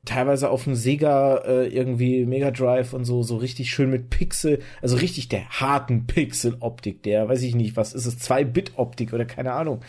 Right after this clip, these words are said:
äh, ein-Pixel-Optik. So richtig krass Sachen hast du dabei und dann hast du so im Niveau Super Nintendo halt viele Spiele.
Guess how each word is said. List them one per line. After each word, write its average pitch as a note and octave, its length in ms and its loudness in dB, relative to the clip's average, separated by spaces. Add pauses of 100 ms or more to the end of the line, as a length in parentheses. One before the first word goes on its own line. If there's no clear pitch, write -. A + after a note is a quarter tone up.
(320)
äh, B2+ 300 4
ein-Pixel-Optik. C3 920 -2 (320)
So - 480 -4
richtig E3+ 380 0
krass E3 260 -2
Sachen E3+ 340 -2
hast E3 200 -4
du - 20 -6
dabei D#3 360 0
und C#3 160 -2
dann C#3 120 -2
hast D3 160 -4
du D#3 80 -4
so C#3+ 240 0
im B2+ 140 2
Niveau C3 540 4
Super C3 360 0
Nintendo B2 600 2
halt G#2 280 0
viele A2+ 340 -8
Spiele. - 460 -8